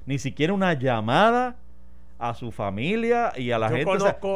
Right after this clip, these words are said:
Speaker 2: otro ayer.
Speaker 1: ninguna gestión, ninguna gestión para saber con quién ha estado en contacto en los últimos catorce
Speaker 2: Yo
Speaker 1: días.
Speaker 2: conozco
Speaker 1: Conozco casos. Así
Speaker 2: yo
Speaker 1: que,
Speaker 2: conozco
Speaker 1: ¿sabes?
Speaker 2: un caso.
Speaker 1: Ahí no es que estoy especulando, que si, "Ay, tú estás criticando". No, no, no, no, no.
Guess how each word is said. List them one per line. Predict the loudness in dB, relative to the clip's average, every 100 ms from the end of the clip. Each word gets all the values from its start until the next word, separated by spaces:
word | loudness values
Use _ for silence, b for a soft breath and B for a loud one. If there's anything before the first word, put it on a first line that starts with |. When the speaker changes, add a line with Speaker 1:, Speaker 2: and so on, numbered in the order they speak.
| 0
Speaker 2:
otro | 0
ayer. | 0 0
Speaker 1:
ninguna | 0 2 4 2
gestión, | 0 -4 -10 -10
ninguna | -6 -4 -4 0 2 4
gestión | 4 2 -2 -2
para | 0 -2
saber | 0 -2
con | -2 -6
quién | -6 -8
ha |
estado | -6 -4
en | -4
contacto | -4 -4 -4 -4
en |
los | -4
últimos | -6 -4 -4
catorce | -4 -6 -4
Speaker 2:
Yo | -4
Speaker 1:
días. | -2
Speaker 2:
conozco | 0 0 -2 -2 0 2
Speaker 1:
Conozco | 2 2 2 0 -2
casos. | -6 -8 -8
Así | -6
Speaker 2:
yo |
Speaker 1:
que, | -2 -2
Speaker 2:
conozco | 2
Speaker 1:
¿sabes? | 2 0
Speaker 2:
un | -6
caso. | -6 -2
Speaker 1:
Ahí | 0 2
no | 2 2
es | 0
que | -2
estoy | -4 -6 -6 -4
especulando, | -4 -2 -6 -4 0 4 6 4 2 -2
que | -2 -4
si, | -2
"Ay, | 2 4 2
tú | -2
estás | -6
criticando". | -6 -6 -4 -4 -4
No, | -4
no, | -4
no, | -4
no, | -4
no. | -4 -4